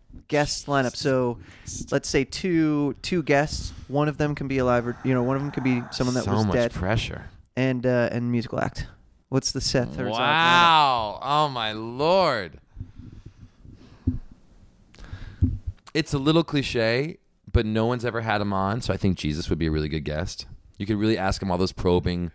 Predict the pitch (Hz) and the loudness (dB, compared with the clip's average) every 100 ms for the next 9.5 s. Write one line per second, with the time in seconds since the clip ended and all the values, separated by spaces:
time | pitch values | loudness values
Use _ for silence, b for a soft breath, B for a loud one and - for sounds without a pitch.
0 | b b b - - 90 - 101 101 92 | b b b -6 -2 0 0 -2 0 0
1 | 85 - b b b b 143 131 98 90 | -2 -6 b b b b 0 2 2 0
2 | 85 82 76 73 - 85 80 78 69 - | -2 -6 -8 -12 -2 0 2 0 -4 -8
3 | - 76 73 73 71 71 71 B B B | 0 0 0 0 0 -2 -6 B B B
4 | B - 131 127 127 127 123 120 - - | B -2 0 0 -2 -4 -8 -10 -6 -6
5 | - - 254 - - - - - - - | -4 -6 -4 -6 -4 -6 -8 -16 -14 -16
6 | - - - - - - - - - - | -14 -12 -10 -8 -4 -6 -4 -6 -4 -8
7 | - - - - - 139 147 156 151 - | -8 -16 -16 -16 -4 -2 2 2 0 -4
8 | 151 143 139 143 139 - 240 262 208 208 | -6 -2 0 0 -2 -2 -2 0 0 -2
9 | B - 214 254 | B -2 0 -2